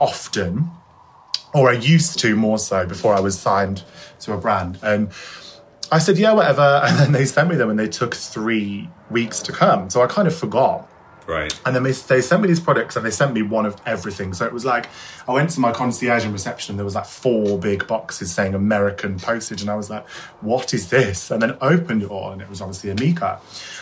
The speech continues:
Speaker 1: And so, to be honest, I just put the products in my cupboard and took the dry shampoo out because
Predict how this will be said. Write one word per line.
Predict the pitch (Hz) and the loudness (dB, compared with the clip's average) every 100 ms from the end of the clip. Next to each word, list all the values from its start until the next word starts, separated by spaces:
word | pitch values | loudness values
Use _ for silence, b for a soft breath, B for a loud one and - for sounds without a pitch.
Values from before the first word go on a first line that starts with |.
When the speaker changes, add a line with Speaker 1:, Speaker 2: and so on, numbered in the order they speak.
| B | B
Speaker 1:
And | 135 135 | 2 2
so, | 127 143 135 | 4 4 4
to | 131 | 4
be | 139 | 2
honest, | 143 170 170 - | 4 4 2 4
I | 117 | 4
just | 113 - - | 2 -4 -2
put | 170 | -2
the | 156 | 0
products | - 127 - | 0 -2 -2
in | 110 | -4
my | |
cupboard | 107 117 107 107 - | -2 -2 0 -2 -2
and | 101 | -8
took | 95 - - | -8 -8 -4
the | |
dry | 120 107 | 0 0
shampoo | 104 107 104 101 95 | 0 -4 -4 -4 -2
out | 92 98 - _ - | 0 -2 -8 _ -20
because | - 95 85 - | -10 -8 -8 -10